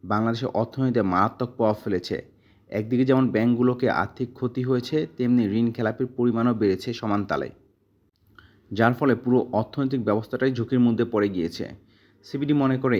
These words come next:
এই অবস্থা থেকে উত্তরণের জন্য সরকারের কঠোর পদক্ষেপ নিতে হবে। ঋণ দেওয়ার ক্ষেত্রে স্বচ্ছতা এবং জবাবদিহিতা নিশ্চিত করা, ঋণ খেলাপি রোধে কার্যকর পদক্ষেপ নেওয়া এবং খেলাপি ঋণ আদায় করা আর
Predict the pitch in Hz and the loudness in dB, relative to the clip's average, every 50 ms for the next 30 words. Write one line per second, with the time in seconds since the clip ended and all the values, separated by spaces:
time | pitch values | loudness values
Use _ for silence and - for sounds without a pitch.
0 | - - - 107 113 117 113 120 120 - 127 - 139 135 113 90 90 104 - - | 0 0 0 0 2 2 0 -2 -4 -8 -10 -6 0 2 2 2 2 0 -2 0
1 | 127 120 120 127 123 123 117 123 123 117 104 - - 104 101 - 117 104 98 - | 2 4 4 4 4 2 2 2 2 2 2 0 -2 -4 -2 0 0 -2 -2 0
2 | - 98 - - 131 123 120 120 110 104 101 107 101 - - 113 - 117 107 95 | -4 -6 -4 -2 -4 -4 -2 -2 -2 -2 -2 -2 -4 -4 -4 -6 -2 -2 -4 -4
3 | - 95 95 78 78 69 - - - - - - _ _ - 110 120 127 131 127 | -2 -2 -2 -2 -2 -4 -8 -12 -20 -20 -20 -20 _ _ -2 2 4 4 6 6
4 | 127 127 127 131 143 131 135 120 107 104 - - 107 - - 127 120 - 117 107 | 4 4 2 0 -6 -8 -2 -2 -2 -2 -2 -6 -8 -6 -6 -8 -4 -2 -2 0
5 | 101 110 110 107 95 101 107 101 104 113 120 123 120 113 107 104 107 104 - - | 0 0 -2 -2 0 0 2 2 2 2 2 0 0 2 2 0 0 -2 -4 -8
6 | - - - - 117 101 90 76 - - - _ _ _ - 107 117 127 123 123 | -16 -14 -4 0 2 2 2 0 -2 -8 -20 _ _ _ -6 -2 0 0 0 0
7 | 131 120 123 123 - 127 117 117 113 113 113 90 69 - - 95 98 98 101 113 | 0 -2 -2 0 0 0 2 2 4 4 2 2 0 -2 -2 -2 -2 -2 -2 -4
8 | 110 - 123 113 101 - 104 101 101 107 101 - - 123 - - 120 117 113 107 | -2 0 0 -2 0 0 -2 0 0 0 -2 -2 -4 -6 -2 0 2 4 4 4
9 | 85 - - - - 67 92 95 113 107 104 101 - - 101 101 104 - - 120 | 2 0 -4 -12 -10 -8 -4 -2 -2 -2 -2 -4 -6 -4 -4 -4 -2 -2 0 0
10 | 120 120 - - - - 101 101 110 110 110 107 - 117 117 110 95 - - - | 2 2 0 -2 -2 -2 -2 2 2 2 0 0 0 0 2 2 2 0 -2 -6
11 | - - 71 | -12 -12 -12